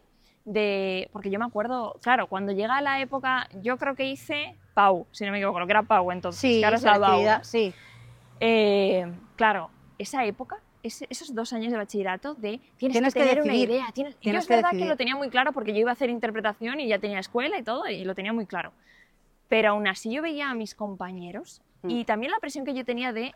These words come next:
Speaker 1: esto tiene que salir bien.
Speaker 2: Claro, claro.
Speaker 1: Y tiene que ser mi vida esto, tiene que ser mi profesión, tengo que vivir de ello, eh, nada puede salir mal aquí.
Speaker 2: Qué horror.
Speaker 1: Y sobre todo que me encantaría pensar en que si yo tengo hijos el día de mañana,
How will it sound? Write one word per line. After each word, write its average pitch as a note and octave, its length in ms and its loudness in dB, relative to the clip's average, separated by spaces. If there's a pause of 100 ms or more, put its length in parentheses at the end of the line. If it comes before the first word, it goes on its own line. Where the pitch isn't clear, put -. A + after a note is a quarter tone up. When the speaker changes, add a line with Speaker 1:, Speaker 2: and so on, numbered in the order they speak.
Speaker 1:
esto A#3+ 220 -10
tiene G#3 180 -8
que G3 60 -8
salir F3+ 300 -8
bien. G3 240 -8 (180)
Speaker 2:
Claro, F3 260 0
claro. D#3 320 -6
Speaker 1:
Y G3+ 120 -8
tiene G#3+ 240 -4
que A#3+ 100 -6
ser G3 220 -8
mi E3+ 100 -10
vida E3+ 320 -6
esto, - 240 -20 (320)
tiene F#3 180 -6
que A3+ 80 -8
ser A#3 200 -8
mi A#3 100 -2
profesión, G3+ 640 -4 (120)
tengo G#3 180 -4
que A#3 120 -2
vivir G3 300 -6
de F3+ 140 -2
ello, G3 380 -4 (680)
eh, F#3 680 0
nada G#3 360 2
puede G3 180 0
salir G3 240 -4
mal F3 180 -8
aquí. F#3+ 300 -10 (580)
Speaker 2:
Qué F3+ 80 -2
horror. D3+ 240 -4
Speaker 1:
Y A3+ 60 -2
sobre A#3 160 -2
todo C#4 160 -2
que A#3 280 -6 (480)
me A3 120 -4
encantaría A3 600 0 (260)
pensar A#3 440 4
en F#3+ 160 -4
que G3 80 -4
si G#3+ 160 -6
yo C4 140 2
tengo D#4+ 200 0
hijos G#3 280 -6
el F#3+ 80 -6
día G3+ 100 0
de A#3+ 80 -2
mañana, G#3+ 460 -6